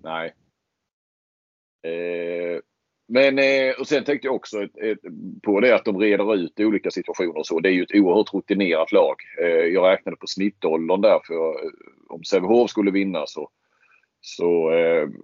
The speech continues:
var jag mer inne på den. Jag tror att, att det tog, ja, i, i princip första uppställningen då, så tror jag det skiljer nästan tio år. Alltså att, eh,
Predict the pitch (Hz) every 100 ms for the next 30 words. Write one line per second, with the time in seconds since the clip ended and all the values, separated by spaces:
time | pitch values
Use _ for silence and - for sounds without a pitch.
0 | - - 87 90 85 90 82 87 87 78
1 | - 95 - 107 90 82 - - - _
2 | - - - - - _ _ - 71 90
3 | 117 98 - - - - - 117 110 110
4 | - - 127 113 - 117 117 117 120 -
5 | 90 - 92 80 85 90 107 110 73 -
6 | _ _ _ _ _ - - 90 87 87
7 | - - 131 110 123 107 - 107 - 104
8 | 107 104 95 92 71 64 - 98 90 _
9 | 101 90 87 85 85